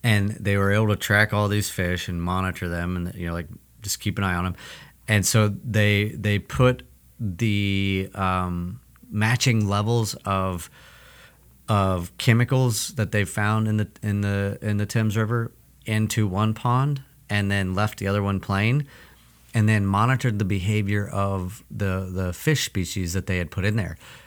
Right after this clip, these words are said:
And so what they saw was, uh, the ones in the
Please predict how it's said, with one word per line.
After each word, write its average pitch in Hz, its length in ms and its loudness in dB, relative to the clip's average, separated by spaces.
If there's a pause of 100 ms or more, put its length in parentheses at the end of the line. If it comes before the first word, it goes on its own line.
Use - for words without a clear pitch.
(140)
And 113 100 0
so 113 140 4
what 120 180 2
they 104 120 0
saw 147 340 0
was, 95 420 -2 (280)
uh, 95 440 0
the 104 140 0
ones 110 420 2
in 104 300 0
the 92 420 -2